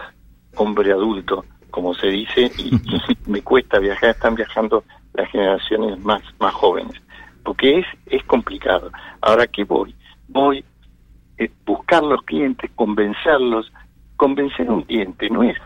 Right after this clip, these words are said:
que voy y vendo, "Uy, qué lindo tu producto", y me lo compra. Eh, es convencerlo de que ese producto le va a llegar cuando el cliente quiera y no cuando yo quiera, ¿sí?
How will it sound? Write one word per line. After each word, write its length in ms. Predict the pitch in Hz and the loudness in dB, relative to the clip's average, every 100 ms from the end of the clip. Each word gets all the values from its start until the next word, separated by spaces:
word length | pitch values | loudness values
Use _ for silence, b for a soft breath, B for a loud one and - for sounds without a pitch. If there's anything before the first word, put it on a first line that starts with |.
| - | -16
que 100 | - | -10
voy 300 | 92 110 127 | -2 0 0
y 20 | 104 | 0
vendo, 300 | 120 123 139 | 0 2 0
"Uy, 160 | 165 | 0
qué 120 | 147 | -2
lindo 280 | 127 160 160 | -6 -2 -2
tu 120 | 127 | -2
producto", 420 | 107 110 120 - - | -4 0 -2 -2 -8
y 60 | - | -6
me 100 | 101 | -6
lo 120 | 98 | -4
compra. 460 | - 92 - - - - b b b - - | -2 -2 -4 -14 -14 -20 b b b -20 -8
Eh, 460 | 95 90 87 92 - - - - | -6 -4 -4 -4 -8 -20 -16 -4
es 140 | 160 - | -2 2
convencerlo 720 | 190 127 113 104 165 208 160 | 2 2 0 0 2 2 2
de 80 | - | -2
que 180 | 104 110 | -4 -4
ese 200 | - - | -4 -4
producto 400 | 110 120 - 170 | -2 -2 -2 -2
le 140 | 107 | 2
va 100 | 104 | 2
a 40 | 127 | 0
llegar 360 | 127 110 147 | -2 -2 0
cuando 280 | - 110 98 | 0 0 -2
el 60 | 95 | -10
cliente 460 | - 127 139 165 | -2 -2 0 -2
quiera 480 | - 156 139 151 180 | -4 -4 0 0 0
y 80 | - | -2
no 140 | 101 127 | -4 0
cuando 300 | 120 98 - | 0 -2 0
yo 180 | 123 | 0
quiera, 400 | 139 147 180 - - _ _ _ _ _ _ - | 2 2 0 0 -8 _ _ _ _ _ _ -10
¿sí? 240 | - 131 | -2 0